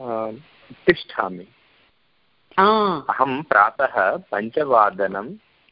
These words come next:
Speaker 1: पञ्चवादने उत्तिष्ठामि।
Speaker 2: उत्तमम्। अहं प्रातःकाले पञ्चवादने उत्तिष्ठामि। अनन्तरं भवान् कदा संस्कृतं पठति?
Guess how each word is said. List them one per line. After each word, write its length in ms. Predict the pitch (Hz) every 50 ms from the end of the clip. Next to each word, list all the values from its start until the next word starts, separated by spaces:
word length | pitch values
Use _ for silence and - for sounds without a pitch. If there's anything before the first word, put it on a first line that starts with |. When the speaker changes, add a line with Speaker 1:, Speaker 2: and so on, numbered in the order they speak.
| _ _ _ _ -
Speaker 1:
पञ्चवादने 840 | 101 98 101 110 117 - 143 131 104 101 101 101 107 107 107 139 190
उत्तिष्ठामि। 920 | 202 - 151 117 _ _ - 117 - - _ - - 92 90 90 95 101 - _ _ _ _ _ _ _ _ _ _ _ _ _ _ _ _ _ _ 214
Speaker 2:
उत्तमम्। 420 | 214 208 214 165 143 139 135 - - _ _ _ - -
अहं 260 | 156 156 202 233 269
प्रातःकाले 1120 | - - 190 175 180 - 240 254 - - - - 202 180 160 160 170 185 277 427 453 - - _ - - _ _ _
पञ्चवादने 840 | - 175 190 190 - - 254 233 220 180 165 156 156 156 165 185 247 330
उत्तिष्ठामि। 1120 | 330 262 196 - - 208 208 - - - 156 156 156 147 156 190 226 247 196 - - - _ _ _ _ _ _ _ _ _ _ _ _ _ _ _ _ _ _ _ _ _ 165 156 151 143 147 - - - - - -
अनन्तरं 440 | 175 196 220 220 226 - 208 208 214 208 - - - _
भवान् 340 | - - 226 233 254 247 240
कदा 300 | 240 - 208 208 269 285
संस्कृतं 600 | 302 294 277 262 262 _ - 226 208 - 247 240 233
पठति? 600 | 233 208 - 233 214 - 226 214 214 208 208